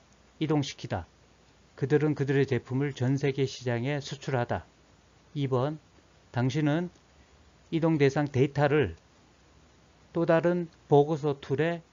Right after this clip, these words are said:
이동시킬 수 있다. 보고서 툴에 보낼 수 있다.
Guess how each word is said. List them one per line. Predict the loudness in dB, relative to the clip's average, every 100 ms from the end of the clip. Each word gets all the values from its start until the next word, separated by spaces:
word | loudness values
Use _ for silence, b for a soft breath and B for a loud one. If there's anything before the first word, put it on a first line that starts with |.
| _
이동시킬 | -4 -2 -2 -4 -10 -12
수 | -8
있다. | -10 -6 -6 -6 -10 _ _ _ _ _ _ _ _ _ _ _ _ _ _ -20 _ _ _ _ _ _
보고서 | 2 2 0 -2
툴에 | -2 -2 0 0
보낼 | 0 2 4
수 | 2 -4
있다. | -4 -6 -8